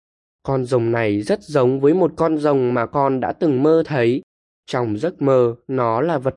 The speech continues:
cưỡi của con. Con cưỡi nó bay đến khắp nơi. Con còn từng mơ thấy một cô bé Tây Phương. Cô bé mặc y phục của thiên sứ.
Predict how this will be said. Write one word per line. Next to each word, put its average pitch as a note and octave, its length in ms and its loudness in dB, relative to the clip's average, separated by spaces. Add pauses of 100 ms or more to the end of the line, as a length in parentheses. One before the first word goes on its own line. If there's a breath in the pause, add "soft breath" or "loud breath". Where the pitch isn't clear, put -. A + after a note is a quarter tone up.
(120)
cưỡi D#3 280 2
của B2+ 240 2
con. C#3+ 440 0 (440)
Con A2+ 400 -4
cưỡi - 160 0
nó A#2 180 -4
bay B2+ 240 0
đến G#2+ 260 0
khắp G#3 280 -8
nơi. D3 380 4 (360)
Con D3+ 360 0
còn C#3+ 180 0
từng C#3 260 2
mơ D#3+ 200 4
thấy A#2+ 280 2
một D#3+ 240 0
cô D#3+ 160 2
bé A#2 240 2
Tây D3 320 2
Phương. D3 400 2 (440)
Cô C3 180 2
bé G#2+ 260 0
mặc C#3+ 300 -4
y C#3 140 -2
phục C3+ 240 -2 (100)
của C3+ 300 2
thiên D#3 220 0
sứ. C3 420 2